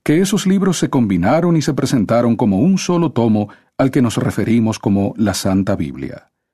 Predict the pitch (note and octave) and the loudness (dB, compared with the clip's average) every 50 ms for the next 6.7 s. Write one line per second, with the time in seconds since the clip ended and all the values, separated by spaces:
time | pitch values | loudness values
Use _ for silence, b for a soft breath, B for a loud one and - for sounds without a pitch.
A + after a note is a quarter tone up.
0 | _ _ _ _ _ _ _ _ _ _ _ _ _ _ _ - C3 C#3+ F#3 G#3+ | _ _ _ _ _ _ _ _ _ _ _ _ _ _ _ 0 2 2 2 2
1 | G#3 G3 E3 D#3+ A2 F#2+ E2+ E2 F2+ G2+ A2 G#2 G2+ G2 F2+ - A2+ A2 G#2 G2 | 2 2 2 2 2 2 0 0 0 2 2 2 2 0 0 0 0 0 2 2
2 | F#2+ F#2 F2+ - b b b b b _ - F3+ E2 E2 F2 - - C#3+ D#3+ D#3+ | 0 0 -2 -4 b b b b b _ -4 -2 -2 0 -2 -2 0 0 2 2
3 | F#3 G3+ F#3+ F#3+ F3 F3 D3+ C3+ - C#3+ C#3+ B2+ C#3+ - D3 B2+ A#2 - A#2+ B2 | 2 2 2 2 2 2 0 0 0 0 0 0 0 0 2 0 2 2 2 2
4 | B2 A2+ B2 B2 A#2+ - C3 A2 G#2 G2+ E2+ E2+ F#2+ A2 G#2+ A2 A2 B2 D3 D#3 | 2 2 2 0 0 0 0 0 2 0 0 0 0 0 0 2 2 2 2 2
5 | C#3 G#2 F2 - - - - - G#2 G2 - - - - G#2+ A2 A2 G2 - G#2 | 2 0 -2 -4 -10 -14 -8 -8 -6 -6 -6 -6 -2 -2 0 0 0 0 0 -2
6 | F#2 - A2+ G2+ G2 G2 - B2+ - D#2 C2+ B1 - | 0 0 0 0 0 0 0 0 0 0 -4 -8 -10